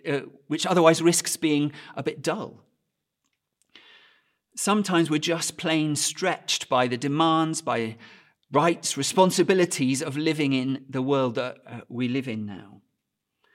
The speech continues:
And if you want more evidence on this, then, uh, I just want to point you to John Mark Comer's book, which is just full of it. It's a, it's a good read, but it's quite a challenge.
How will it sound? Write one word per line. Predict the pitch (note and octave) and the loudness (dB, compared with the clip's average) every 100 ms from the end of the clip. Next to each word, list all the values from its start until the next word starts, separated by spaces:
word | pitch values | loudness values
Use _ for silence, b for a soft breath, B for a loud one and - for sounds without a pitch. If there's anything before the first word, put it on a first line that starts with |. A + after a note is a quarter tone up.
| b b b b | b b b b
And | D3 C#3+ D#3+ | -4 -4 -4
if | F3 | -4
you | E3+ | 2
want | F3 F3 | 2 4
more | F3 F3+ E3 | 4 6 4
evidence | G3 G3 F#3 D#3+ - | 2 2 2 2 0
on | C3+ A#2 | -2 -2
this, | A#2 A#2 - | -2 -4 0
then, | C3 B2+ B2 - B B B _ - | 0 2 -2 -4 B B B _ -6
uh, | C3 | -6
I | C#3+ | -4
just | C3 E3 | -4 -2
want | D#3 | 0
to | C3 | 0
point | - F#3 F3 | 0 0 2
you | C#3+ | -2
to | C3+ C#3 C3 C3 B - | 2 2 2 -2 B 0
John | D#3 D#3 | 2 6
Mark | C#3+ C#3+ | 4 4
Comer's | E3 C#3+ C3 | 2 2 0
book, | - E3 C#3 - | 0 2 2 0
which | C3+ - D3 | -4 -2 -4
is | B2 | -2
just | A2+ - | -2 -4
full | - - D#3+ | -6 -2 0
of | B2 | 0
it. | A#2 B2+ | -4 -6
It's | A#2+ | -6
a, | C#3 - | -6 -6
it's | B2+ | -6
a | D3+ | -4
good | C3+ F3 | 0 0
read, | D3 E3+ C#3 B2+ | 0 -2 -2 -4
but | B2+ | -4
it's | B2+ - | -6 -10
quite | - D#3 C#3 | -6 -4 -4
a | A#2+ | -6
challenge. | - E3+ E3+ A2 F#2+ - | -8 -8 -8 -10 -12 -14